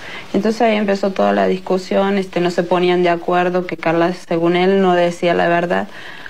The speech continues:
hasta que Carla le dio por su lado, o sea, le dijo lo que él quería oír, pero al final de cuentas él decía que era por su lado, o sea, nunca estaba conforme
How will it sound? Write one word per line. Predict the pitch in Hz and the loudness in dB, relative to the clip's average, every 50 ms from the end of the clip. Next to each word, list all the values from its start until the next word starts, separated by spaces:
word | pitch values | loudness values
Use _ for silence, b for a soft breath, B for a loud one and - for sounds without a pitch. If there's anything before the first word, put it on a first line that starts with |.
| B B | B B
hasta | - 185 - 175 170 | -6 -4 -2 -2 -2
que | 165 156 | -2 -2
Carla | 156 - 170 175 180 180 180 | -2 0 0 2 2 2 2
le | 180 175 170 | 2 2 2
dio | 165 180 180 180 180 185 180 | 0 0 2 2 2 2 0
por | - 190 185 | -2 -4 -2
su | - - 190 | -2 -4 -2
lado, | 185 185 180 180 185 | 0 0 0 0 0
o | 175 | -2
sea, | 175 - 180 | -2 -2 0
le | 175 165 160 | 0 0 0
dijo | 160 185 190 185 - 180 180 190 - - - - - - - | 0 0 -2 -2 -2 -2 -2 -2 -4 -10 -16 -20 -20 -10 -4
lo | 170 160 160 | -4 -2 -2
que | 160 - | 0 0
él | 190 175 | 0 0
quería | 180 175 175 175 185 180 175 175 | 0 0 2 2 2 0 0 0
oír, | 175 180 175 185 - - - | 2 2 2 0 -2 -2 -2
pero | 202 180 175 | 0 2 2
al | 160 160 160 | 2 2 0
final | - 170 170 165 165 | 0 0 0 0 0
de | 165 | 0
cuentas | 165 165 165 165 160 | 0 -2 0 0 0
él | 160 | 0
decía | 160 156 156 - 165 160 | 0 -2 -2 -2 -4 -2
que | 165 | -2
era | 165 165 156 | -2 -2 -2
por | 160 - 185 | -2 -4 -4
su | - - | -4 -2
lado, | 196 196 190 190 | 0 0 0 0
o | |
sea, | 190 196 196 | 0 0 0
nunca | 202 208 233 226 - 254 247 254 262 | 0 0 0 0 0 0 0 -2 -2
estaba | - 196 - - 185 185 185 180 | -4 -4 -2 0 0 0 0 0
conforme | - 175 170 170 - 180 180 180 196 214 226 | -2 -2 -2 -2 -2 -4 -4 -4 -4 -6 -6